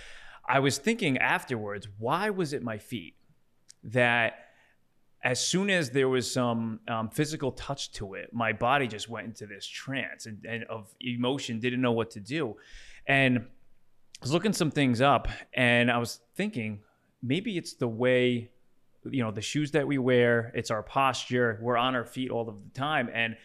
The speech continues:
I remember back in the Olympics when Usain Bolt was, um, was, you know, the, the fastest person on earth. And they did a whole study on why is it that, you know, a lot of the people who are the fastest people in the world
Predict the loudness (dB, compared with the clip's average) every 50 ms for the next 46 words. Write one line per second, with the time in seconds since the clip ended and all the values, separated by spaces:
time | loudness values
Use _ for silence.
0 | -20 -14 -4 -2 -2 0 0 0 0 2 2 2 2 2 0 0 0 0 0 0
1 | 0 -2 0 -2 -4 -4 -4 -6 -4 -4 -2 -2 -2 -4 -2 -2 0 0 0 0
2 | -2 -4 -4 -4 -6 -10 -12 -14 -12 -12 -12 -10 -8 -8 -6 -6 -8 -8 -12 -18
3 | -20 _ _ _ _ _ -16 -8 -6 -6 -6 -6 -8 -14 -12 -10 -8 -8 -8 -6
4 | -6 -8 -6 -6 -2 2 4 4 4 2 -2 -2 -2 -2 -2 0 -4 -6 -6 -6
5 | -6 -8 -8 -10 -14 _ -20 -20 -20 -20 -10 -4 0 2 2 2 2 2 2 2
6 | 2 2 2 2 2 0 -4 -2 2 4 6 6 6 4 2 2 0 -2 -2 -2
7 | -4 -6 -8 -12 -18 _ _ _ _ _ _ _ _ _ _ _ _ _ _ -4
8 | 0 2 4 4 4 4 2 2 2 -2 -2 2 4 4 4 4 4 2 -2 -8
9 | -16 -20 -20 -20 -20 -20 -20 _ -2 -2 0 0 0 0 2 4 4 4 4 2
10 | 0 -2 -4 -4 -4 -2 -4 -2 0 0 0 0 -2 -4 -8 -4 0 2 2 2
11 | 2 0 -2 -6 -6 -8 -8 -12 _ -6 -6 -6 -6 -6 -6 -6 -6 -6 -8 -8
12 | -8 -8 -8 -10 -12 _